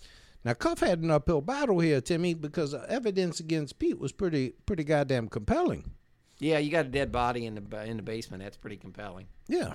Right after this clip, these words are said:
Speaker 1: Now, for the most part, Louise sat quietly as the prosecution drew deadly parallels between the nineteen twenty murder of Jacob Denton and the nineteen forty-four murder of Margaret Logan. However,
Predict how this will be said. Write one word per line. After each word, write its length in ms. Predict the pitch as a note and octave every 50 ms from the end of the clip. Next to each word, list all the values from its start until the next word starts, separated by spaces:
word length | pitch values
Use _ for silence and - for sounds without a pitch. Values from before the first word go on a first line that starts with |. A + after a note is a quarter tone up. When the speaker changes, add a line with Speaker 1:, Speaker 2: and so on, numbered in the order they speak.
| - -
Speaker 1:
Now, 200 | C3 C#3+ D#3 D#3+
for 180 | - - B3
the 60 | C4 C#4+
most 320 | D#4 D#4 D#4 D4 - -
part, 220 | - G3+ G3 F#3
Louise 340 | D#3+ F3 F#3 A3 A3+ G#3+ -
sat 260 | - G3+ F3 D#3+ -
quietly 480 | - - F#3 F#3 F3+ E3 C3+ D3 D3+ D3
as 120 | D3 C3
the 40 | A#2+
prosecution 800 | G#2+ - F3 F3 D#3+ - - - - - F3 D#3 C#3 - C3 B2
drew 220 | A2+ B2+ C#3+ C3 A2
deadly 420 | G#2 B2 C#3+ C#3 B2+ B2 A#2 G#2+
parallels 600 | - C3+ C#3+ C3+ A2+ G2 G2 G2 F2+ F2+ F#2+ F2+
between 340 | - - F#2+ - - A#2+ F#2+
the 100 | F2+ F#2 G#2 B2+
nineteen 360 | D3+ C3+ A2+ - - C#3 A#2
twenty 280 | G2+ - D3 C3 B2 A#2+
murder 320 | A#2+ B2 A#2+ A#2 A2+ G#2+
of 100 | F#2 F2+
Jacob 400 | G2 B2+ C3+ A#2+ - - F#2+ G#2+
Denton 380 | B2+ E3+ F3 C#3+ A2+ B2+ C3+ C3+ - - - - - - - - - -
and 160 | B2+ B2+ B2
the 40 | B2+
nineteen 460 | C3+ D3 D#3 D#3 - - - D#3 D3
forty-four 560 | C3+ - D3 C#3 A#2+ A#2 - - G3+ G3+ F3+
murder 380 | D3 C3+ B2 B2 C3 C#3+ C3+ B2
of 120 | A#2 A2+
Margaret 360 | B2 C3 B2 B2 A#2 A#2+ A#2+ D#3
Logan. 420 | G3 G#3+ E3+ A#2+ G2 D2 C2 - - - - - -
However, 560 | - - C3+ D#3+ F#3 G#3+ A3 B2+ E2+ - -